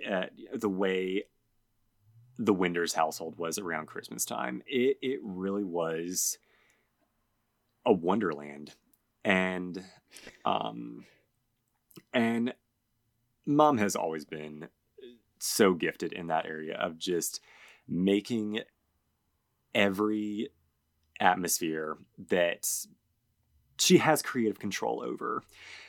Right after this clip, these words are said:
um, of making it just warm and inviting and infectious and just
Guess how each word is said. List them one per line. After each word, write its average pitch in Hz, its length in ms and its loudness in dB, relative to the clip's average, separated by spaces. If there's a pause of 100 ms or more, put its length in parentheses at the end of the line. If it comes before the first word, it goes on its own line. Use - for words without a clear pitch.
(360)
um, 95 580 0 (300)
of 110 280 0 (340)
making 110 500 0
it - 560 -6 (1120)
just 95 300 -4
warm 85 680 0
and 92 140 -2
inviting 80 840 0
and 82 240 -2
infectious - 920 0
and 85 460 -4 (600)
just - 420 -4